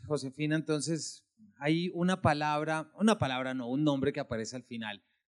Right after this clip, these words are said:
que por la naturaleza de tu novela, pues, cobra un valor muy especial, y es Radio Sutatensa. Aparece en el último capítulo. Eh, Radio Sutatensa, como ustedes saben, pues, es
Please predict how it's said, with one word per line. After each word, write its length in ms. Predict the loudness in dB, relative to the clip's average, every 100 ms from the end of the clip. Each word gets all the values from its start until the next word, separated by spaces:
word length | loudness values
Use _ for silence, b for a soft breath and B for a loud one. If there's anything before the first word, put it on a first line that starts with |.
| -2
que 140 | 0
por 220 | 4 2
la 120 | 4 0
naturaleza 600 | -2 2 4 2 -2 -6
de 60 |
tu 140 | -8 -6
novela, 360 | -4 -2 -4
pues, 200 | -6 -12
cobra 360 | -8 -4 -2 0
un 120 | 0
valor 320 | 0 0 0
muy 240 | 2 2 2
especial, 580 | -4 -6 -6 -6 -8 -12 _ _
y 160 | -2 2
es 100 | 4
Radio 380 | 4 4 0 -6
Sutatensa. 800 | -6 -8 -10 -6 -6 -6 -10 -16 _ -6
Aparece 400 | 2 2 2 -6
en 80 |
el 120 | 4 6
último 400 | 6 4 2 2
capítulo. 440 | -2 -8 -10 -12 0
Eh, 340 | 2 4 2
Radio 300 | 0 4 4
Sutatensa, 640 | 4 4 2 2 0 0 -2
como 180 | -2 -2
ustedes 380 | 0 0 0
saben, 300 | -2 -2 -2
pues, 240 | -2 -4 -2
es 360 | -4 -4 -12